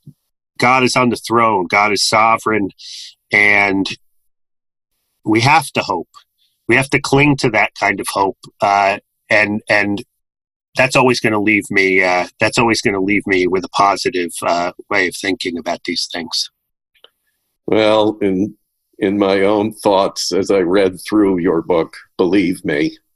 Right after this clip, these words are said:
Speaker 2: The Evangelical Road to Donald Trump, as I read through it, I, I,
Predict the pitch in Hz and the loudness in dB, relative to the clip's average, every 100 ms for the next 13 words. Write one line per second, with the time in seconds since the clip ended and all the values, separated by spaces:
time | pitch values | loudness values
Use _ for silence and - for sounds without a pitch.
0 | _ - 80 95 92 87 82 87 82 - | _ -4 -2 0 0 -2 0 0 -2 -2
1 | 78 - _ - 92 87 82 82 - - | -6 -6 _ -8 0 2 2 0 -4 -10
2 | _ _ _ - 82 78 80 - 107 90 | _ _ _ -4 -2 -2 -6 -4 -2 -2
3 | - _ - - - - _ _ - 104 | -6 _ -20 -20 -20 -20 _ _ -4 -2
4 | 95 92 104 101 85 113 113 92 87 92 | 2 2 2 0 -2 0 2 2 0 0
5 | 78 - 92 87 | -2 -2 0 0